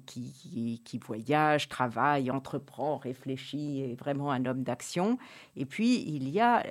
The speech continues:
euh, il y a quand même une histoire d'amour avec la dite Olga.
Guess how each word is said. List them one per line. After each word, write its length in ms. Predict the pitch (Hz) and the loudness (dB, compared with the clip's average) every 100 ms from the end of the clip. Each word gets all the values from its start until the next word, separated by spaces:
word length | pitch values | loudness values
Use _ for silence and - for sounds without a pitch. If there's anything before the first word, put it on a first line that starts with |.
| - | -4
euh, 280 | 131 127 127 - | -2 -2 -4 -8
il 260 | 131 123 | -8 -6
y 100 | 151 | -2
a 100 | 226 | -2
quand 180 | 196 131 | 0 -2
même 180 | 190 180 | 0 2
une 160 | 127 | 0
histoire 320 | 123 - 135 127 | -2 -4 -4 -2
d'amour 440 | 131 143 226 165 | -4 -2 -2 -4
avec 300 | 131 131 135 | -6 -8 -6
la 100 | 131 | -8
dite 280 | 123 185 139 | -6 -6 -6
Olga. 480 | 127 135 143 196 | -8 -4 -4 -4